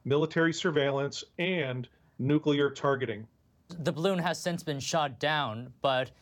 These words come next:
Speaker 2: since the balloon has entered and being shot down, what do you think, what kind of data do you think it has obtained, uh, within this period?
Speaker 1: Well, at many points,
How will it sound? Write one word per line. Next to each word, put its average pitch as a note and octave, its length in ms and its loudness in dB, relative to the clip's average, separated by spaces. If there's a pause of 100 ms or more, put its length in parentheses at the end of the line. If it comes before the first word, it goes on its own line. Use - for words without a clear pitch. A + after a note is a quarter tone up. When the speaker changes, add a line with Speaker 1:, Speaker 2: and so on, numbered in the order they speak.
(200)
Speaker 2:
since A3 460 -2
the G3 100 -2
balloon F3+ 220 0
has E3 240 0
entered D#3 500 -2
and E3 260 0
being E3 180 0
shot D3 280 0
down, C#3 220 -2
what E3+ 160 2
do G3 80 2
you G#3 100 4
think, D#3 460 -2 (560)
what F#3 160 2
kind B3+ 160 0
of G3 80 -6
data D#3+ 480 2 (240)
do E3 80 0
you D#3 40 0
think D#3 220 0
it D#3 60 -4
has D3 260 0
obtained, B2+ 460 -4
uh, A2+ 640 0 (320)
within E3 540 0
this C#3+ 200 0
period? C3+ 540 0 (1300)
Speaker 1:
Well, G#3 420 2
at D3 220 -2
many E3+ 260 2
points, D3+ 680 -2